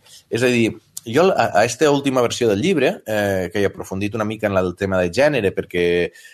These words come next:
perquè és veritat que és una de les coses que més ha canviat en els últims anys, la, la, des de la part social, no des de la part, eh, biològica, em,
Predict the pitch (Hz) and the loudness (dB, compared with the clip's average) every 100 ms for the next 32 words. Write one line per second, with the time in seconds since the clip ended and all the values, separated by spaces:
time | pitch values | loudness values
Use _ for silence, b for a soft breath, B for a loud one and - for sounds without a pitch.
0 | B - - 92 107 110 98 117 123 117 | B -10 -4 -2 -2 -2 -4 -2 0 0
1 | 110 113 117 117 107 101 101 95 107 113 | 0 -2 -4 -4 -4 -2 -2 0 0 0
2 | 95 90 90 90 87 90 80 127 139 147 | -2 -4 -4 -6 -8 -8 -2 0 0 -2
3 | 78 85 64 - - 85 107 98 107 98 | 0 2 2 -2 -6 -4 -4 0 2 2
4 | 123 - 123 110 98 92 95 92 95 92 | 2 0 2 2 2 0 -2 -2 0 0
5 | 90 82 - B B B B 90 87 85 | 0 -2 -6 B B B B -6 -6 -4
6 | 82 82 82 78 120 123 113 127 185 - | -6 -6 -4 0 2 2 -2 -4 -6 -8
7 | - 123 117 110 | -4 -2 -2 -4